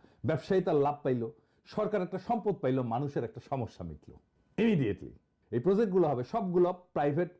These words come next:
পাবলিক পার্টনারশিপে। আর এটা কি গ্রিন হাইড্রোজেন, এটা কিন্তু ইন্ডিয়া নেয়। হাইড্রোজেন খুবই পরিচ্ছন্ন জ্বালানির উৎস। হাইড্রোজেনকে যদি জ্বালানি হিসেবে আমরা ব্যবহার করতে পারি, সেইখানে পুরা অনুদান দেবে। ইন্ডিয়া প্রচুর টাকা নিয়ে যায় এখান থেকে, সবচেয়ে বেশি টাকা ইন্ডিয়া এখান থেকে পায়।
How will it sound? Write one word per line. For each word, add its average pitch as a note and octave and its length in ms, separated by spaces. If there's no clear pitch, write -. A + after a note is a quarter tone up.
পাবলিক C#3 480
পার্টনারশিপে। - 600
আর F#3+ 120
এটা B3 140
কি D#3+ 120
গ্রিন A3+ 240
হাইড্রোজেন, D#3+ 440
এটা E3 140
কিন্তু A#3+ 260
ইন্ডিয়া E3 320
নেয়। E2 180
হাইড্রোজেন G#3 520
খুবই C4+ 220
পরিচ্ছন্ন A3+ 540
জ্বালানির C#3 400
উৎস। A2 240
হাইড্রোজেনকে G3 520
যদি A3 200
জ্বালানি E3+ 340
হিসেবে F#3+ 240
আমরা G3+ 160
ব্যবহার D3 300
করতে D#3+ 220
পারি, D3+ 160
সেইখানে C#4 520
পুরা G#3 320
অনুদান A2 380
দেবে। G#2 140
ইন্ডিয়া G#3+ 340
প্রচুর G#3 280
টাকা D#3 240
নিয়ে A#2+ 200
যায় G2 120
এখান F#2+ 180
থেকে, F#2+ 160
সবচেয়ে C#4+ 300
বেশি A#3 180
টাকা F#3 200
ইন্ডিয়া B2 240
এখান F#2+ 160
থেকে - 180
পায়। - 220